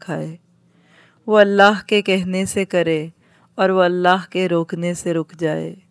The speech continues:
یہ چیزیں ایک بندے سے ہر روز مطلوب ہیں، مگر چند خاص دنوں میں ان کو نظام کے زور پر کرایا جاتا ہے،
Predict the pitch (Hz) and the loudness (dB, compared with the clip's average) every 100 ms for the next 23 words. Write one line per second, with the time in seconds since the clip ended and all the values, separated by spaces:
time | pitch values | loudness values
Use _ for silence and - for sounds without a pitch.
0 | _ _ _ _ _ _ 220 208 202 180 | _ _ _ _ _ _ -4 -2 -4 -8
1 | 180 175 180 165 - 165 165 160 160 - | -4 -4 -4 -6 -4 -4 -4 -4 -4 -6
2 | 165 170 156 160 165 165 160 - 160 - | -6 -6 -6 -4 -4 -4 -8 -10 -12 -12
3 | 160 156 151 170 151 147 - _ _ _ | -10 -8 -8 -10 -10 -12 -18 _ _ _
4 | _ _ _ 190 190 196 - 196 190 - | _ _ _ -2 0 0 0 -2 -2 0
5 | 190 185 185 - 180 175 180 175 - 180 | 2 4 2 -4 -4 -2 -2 -4 -4 -6
6 | 180 170 175 175 175 170 160 165 175 185 | -6 -2 0 0 0 -2 0 0 0 -2
7 | 185 180 170 156 175 190 196 185 180 170 | -4 -4 -4 0 2 2 2 2 2 -2
8 | 170 170 170 165 156 165 | 0 -2 -2 -4 -4 -6